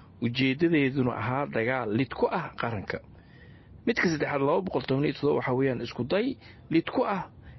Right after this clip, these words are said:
nidaamka dastuuriga ah. Arrimaha annaga waxaa haysanaa dowlad federaal ah. Dowladda federaalka aan qaadanay waxay qabaan nidaam oo ay madax bannaanidooda dastuur ay samaysteen. Arrimahaas waxay ahayd runtii in lagu xaliyo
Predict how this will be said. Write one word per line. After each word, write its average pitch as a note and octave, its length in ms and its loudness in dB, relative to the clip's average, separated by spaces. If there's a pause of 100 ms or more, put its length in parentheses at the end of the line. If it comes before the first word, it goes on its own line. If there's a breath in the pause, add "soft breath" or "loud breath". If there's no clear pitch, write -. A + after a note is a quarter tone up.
nidaamka F3+ 500 2
dastuuriga A#2+ 640 0
ah. - 100 -8 (1080 loud breath)
Arrimaha G3+ 340 2 (220)
annaga G#3 280 0
waxaa C#3+ 240 -2
haysanaa B2+ 400 0
dowlad C3+ 340 2
federaal C#3+ 460 0
ah. F#3+ 80 0 (800 loud breath)
Dowladda A3+ 280 2
federaalka D#3+ 380 0
aan A#2 140 -4
qaadanay A#2+ 380 0
waxay A2+ 140 -2
qabaan A2+ 280 0
nidaam A2+ 280 0 (920)
oo A2+ 140 2
ay F#2+ 280 0
madax G#2 280 0
bannaanidooda A2 680 2
dastuur A#2 400 0
ay A2+ 80 -2
samaysteen. A#2 580 0 (1040 loud breath)
Arrimahaas F#3 400 0
waxay C#3+ 260 0
ahayd B2 240 0
runtii A#2+ 340 0
in A2+ 140 2
lagu A2+ 200 2
xaliyo G#2+ 440 0